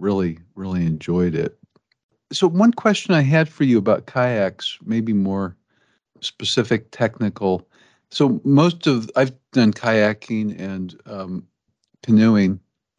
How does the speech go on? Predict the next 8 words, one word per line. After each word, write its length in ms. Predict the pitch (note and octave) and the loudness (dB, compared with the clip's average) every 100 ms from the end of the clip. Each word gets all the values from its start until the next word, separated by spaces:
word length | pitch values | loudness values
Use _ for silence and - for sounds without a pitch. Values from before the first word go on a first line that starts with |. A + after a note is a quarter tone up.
| _ _ _ _ _ | _ _ _ _ _
but 360 | G#2+ G#2 G2+ - _ _ _ _ _ _ _ - | 2 4 2 -2 _ _ _ _ _ _ _ 2
with 300 | C3 B2+ - | 2 2 -4
kayaking, 520 | - F3 F3 E3 C3+ | 0 2 2 2 2
I've 160 | B2+ | 2
seen 340 | - - G#3 G3+ | 0 0 2 2
people 680 | - D3+ C3+ B2+ A2+ A2 _ _ _ _ _ _ _ | 0 -6 -4 -2 -2 -2 _ _ _ _ _ _ _
use 480 | C3 C3+ C3+ B2+ - - _ - | -2 4 4 2 -6 -14 _ -10
kayaks 680 | - C3 A#2+ A#2 A#2+ - | 0 2 2 -2 -8 -12